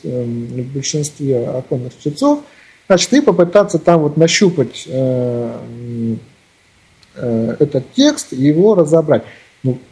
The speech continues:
тут надо понимать, что надо как минимум предполагать, что на экране есть нечто такое, на чём не остановился, э, фокус.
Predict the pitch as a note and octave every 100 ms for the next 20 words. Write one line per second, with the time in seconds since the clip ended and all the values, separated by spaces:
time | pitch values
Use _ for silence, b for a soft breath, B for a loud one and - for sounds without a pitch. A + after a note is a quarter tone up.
0 | _ _ _ _ - C#3 D3 C#3 C#3+ D3
1 | F3 F3 - C#3 C#3+ C3+ C#3+ - E3 G3+
2 | F#3+ E3 C#3 C3 - - C#3+ C#3+ C3+ C3
3 | G3 B3+ - - E3+ D#3 D#3 D#3 D#3+ C3
4 | B2+ B2+ - D3+ D3 - - A#2 A3+ C4+
5 | G#3 B2+ b b b - C3 - A#3 G3
6 | D3 - C#3 C3+ F3+ G3 - D#3 C#3 -
7 | A#2 A#2 A#2 A#2 A#2 - - D#3 D3 C3+
8 | C3+ - - -